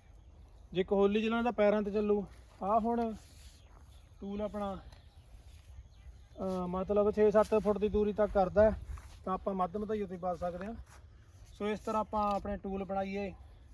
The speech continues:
ਤੇ ਆਪਣੀ ਖੇਤੀ ਨੂੰ, ਅਹ, ਸਸਤਾ ਬਣਾਈਏ, ਕੁਦਰਤੀ ਖੇਤੀ ਨੂੰ, ਤਾਂ ਕਿ ਜਿੰਨੀ ਆਪਣੀ ਖੇਤੀ ਸਸਤੀ ਹੋਊਗੀ ਉਨੀ ਉਹ ਸੌਖੀ ਹੋ ਜਾਊਗੀ। ਬਾਕੀ ਤਾਂ ਇਹ ਆ ਵੀ ਇਹ ਲਸਣ ਪਿਆਜ਼ ਨੂੰ ਨੁਕਸਾਨ ਨਹੀਂ ਕਰ ਸਕਦਾ। ਹੁਣ ਗੱਬੇ ਗੱਬੇ ਪੈਣ ਆਰਾਮ ਨਾਲ ਗੁੱਡ ਸਕਦਾ।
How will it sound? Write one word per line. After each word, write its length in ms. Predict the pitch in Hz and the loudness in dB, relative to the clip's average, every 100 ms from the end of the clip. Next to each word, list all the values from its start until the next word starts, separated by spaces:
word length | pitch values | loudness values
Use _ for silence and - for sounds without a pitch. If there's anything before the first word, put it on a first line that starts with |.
| - - - | -18 -16 -6
ਤੇ 60 | |
ਆਪਣੀ 240 | 190 196 196 | -4 -4 -6
ਖੇਤੀ 360 | 202 175 202 | -8 -6 -6
ਨੂੰ, 260 | 202 202 185 | -4 -4 -6
ਅਹ, 1500 | - - - - - - - - - - - - - 196 | -14 -20 -20 -16 -16 -14 -20 -20 -20 -14 -14 -12 -6 -6
ਸਸਤਾ 460 | - 202 202 - 254 | -4 -4 -2 -4 -4
ਬਣਾਈਏ, 300 | 226 202 190 | -2 -2 -2
ਕੁਦਰਤੀ 340 | 185 175 - | -6 -8 -10
ਖੇਤੀ 300 | 165 175 - | -12 -12 -8
ਨੂੰ, 100 | 165 156 - - - - - - | -8 -8 -16 -18 -18 -20 -20 -12
ਤਾਂ 240 | 190 208 226 | -4 -2 -2
ਕਿ 120 | 247 | -6
ਜਿੰਨੀ 220 | 220 220 | -6 -8
ਆਪਣੀ 200 | 233 233 | -8 -8
ਖੇਤੀ 260 | 214 220 233 | -10 -10 -6
ਸਸਤੀ 380 | 208 - - 214 | -6 -6 -6 -8
ਹੋਊਗੀ 380 | 214 208 214 196 - - - - - - - - | -8 -8 -10 -12 -18 -20 -18 -16 -18 -18 -20 -12
ਉਨੀ 260 | 196 202 202 | -10 -8 -8
ਉਹ 160 | 226 220 | -10 -8
ਸੌਖੀ 380 | 185 170 196 | -10 -10 -10
ਹੋ 120 | 180 156 | -10 -10
ਜਾਊਗੀ। 280 | 160 190 208 - - - - - - - - - - - - - - - - - | -12 -12 -14 -20 -20 -20 -20 -20 -20 -14 -14 -14 -18 -18 -20 -20 -20 -20 -20 -10
ਬਾਕੀ 280 | 170 - 202 | -10 -8 -10
ਤਾਂ 140 | 202 | -6
ਇਹ 80 | 208 | -4
ਆ 80 | 220 | -4
ਵੀ 180 | 208 190 - - - - - - - - - - 202 | -4 -10 -14 -18 -20 -20 -20 -20 -20 -20 -20 -14 -8
ਇਹ 80 | |
ਲਸਣ 260 | 214 190 190 | -6 -4 -6
ਪਿਆਜ਼ 300 | 180 202 190 | -2 -2 -2
ਨੂੰ 100 | 208 | -4
ਨੁਕਸਾਨ 360 | 202 - 190 208 | -6 -6 -6 -6
ਨਹੀਂ 120 | 202 | -6
ਕਰ 160 | 175 | -8
ਸਕਦਾ। 320 | 147 147 143 151 | -8 -12 -12 -10
ਹੁਣ 200 | 170 170 | -8 -8
ਗੱਬੇ 280 | 185 202 | -8 -10
ਗੱਬੇ 260 | 214 196 214 | -8 -8 -6
ਪੈਣ 280 | 208 226 220 | -4 -4 -4
ਆਰਾਮ 300 | 180 180 220 | -4 -6 -6
ਨਾਲ 120 | 214 | -8
ਗੁੱਡ 160 | 180 156 | -8 -10
ਸਕਦਾ। 320 | 151 143 | -12 -12